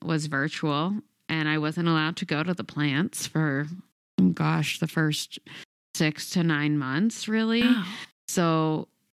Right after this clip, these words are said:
Speaker 1: as a product developer, it becomes very challenging to understand how your products are made. Uh, so I spent a lot of time on phone calls <laughs> with, with different team members trying to
Speaker 2: So
Speaker 1: explain
Speaker 2: you were
Speaker 1: to me.
Speaker 2: working from home?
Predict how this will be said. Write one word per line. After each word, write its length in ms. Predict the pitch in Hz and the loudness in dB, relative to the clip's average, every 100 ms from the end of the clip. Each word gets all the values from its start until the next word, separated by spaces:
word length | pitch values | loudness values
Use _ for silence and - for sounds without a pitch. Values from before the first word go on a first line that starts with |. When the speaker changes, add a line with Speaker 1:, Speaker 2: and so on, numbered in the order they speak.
| - | -4
Speaker 1:
as 120 | 175 | -2
a 60 | 165 | -2
product 320 | - 175 170 | 0 0 0
developer, 540 | - 170 170 185 151 | 2 2 2 0 -2
it 100 | - | -2
becomes 320 | 175 170 170 | -4 0 2
very 400 | 165 170 170 160 | 2 2 2 2
challenging 720 | 156 - 160 156 208 175 156 | 0 0 0 0 2 2 2
to 60 | 160 | 2
understand 580 | 160 160 151 - 170 160 | 2 0 0 0 0 2
how 80 | 165 | 2
your 160 | 156 | 2
products 540 | 131 147 143 147 151 160 | 0 -2 -2 -2 -4 -2
are 80 | 147 | -2
made. 500 | 131 127 139 185 208 - - - - | 0 0 2 2 0 -6 -14 -14 -6
Uh, 400 | - 147 143 139 | 0 2 2 0
so 560 | 143 - 170 165 151 147 - | -2 0 2 2 0 -4 -10
I 40 | |
spent 220 | - 180 | -2 2
a 60 | 170 | 4
lot 180 | 156 147 | 4 2
of 80 | 147 | -2
time 440 | 170 143 139 147 - - - | -2 0 0 -4 -8 -12 -4
on 140 | 156 | -2
phone 240 | 147 139 156 | -2 0 0
calls 400 | - - 185 - 208 - | 0 0 0 2 2 2
<laughs> 180 | - | -2
with, 280 | - 175 - - | 0 0 -2 -2
with 260 | 196 202 - | 0 0 0
different 300 | 214 240 - | 0 0 2
team 240 | 262 247 | 2 4
members 400 | 240 240 233 247 | 2 0 0 -2
trying 400 | - 233 214 220 | 0 2 2 2
to 40 | 214 | 4
Speaker 2:
So 60 | |
Speaker 1:
explain 380 | 220 - - 254 | 4 2 8 10
Speaker 2:
you 100 | 277 | 10
were 120 | 240 | 8
Speaker 1:
to 60 | 208 | 8
me. 60 | 214 | 6
Speaker 2:
working 340 | 226 - 262 | 4 6 6
from 220 | 247 254 | 8 8
home? 380 | 240 240 175 165 | 8 8 4 -4